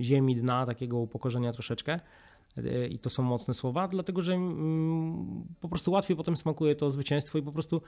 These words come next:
jest się z czego, y, wyciągnąć, tak? Bo gdyby miał usłane pewnie różami, no to nie wiem, jakbym mógł,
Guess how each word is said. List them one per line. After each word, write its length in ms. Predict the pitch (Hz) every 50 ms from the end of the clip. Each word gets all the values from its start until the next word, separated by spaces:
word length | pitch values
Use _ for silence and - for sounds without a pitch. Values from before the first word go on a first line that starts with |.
| - - - _ _ -
jest 200 | 151 180 175 -
się 80 | - 190
z 80 | 196 -
czego, 600 | - 175 165 156 160 160 160 160 156 156 151 151 - - - - - _ _ - 202
y, 300 | 151 139 139 135 135 139
wyciągnąć, 540 | 135 147 165 - - 185 139 117 110 110 -
tak? 260 | - 143 160 151 -
Bo 140 | 147 143 147
gdyby 460 | 147 139 160 160 - 143 135 147 147 147 139 143
miał 440 | 156 156 156 156 151 147 151 156 151
usłane 340 | 151 147 - 151 151 147 143
pewnie 240 | - 147 135 151 147
różami, 380 | 139 143 131 147 143 151 156
no 80 | 156 160
to 120 | 160 180
nie 300 | 180 175 - 170 170 185
wiem, 280 | 175 180 175 170 170 156 113 - - - - - - - - - - - -
jakbym 420 | 151 170 190 196 180 185 180 156 104
mógł, 380 | 104 160 156 165 180 160 - -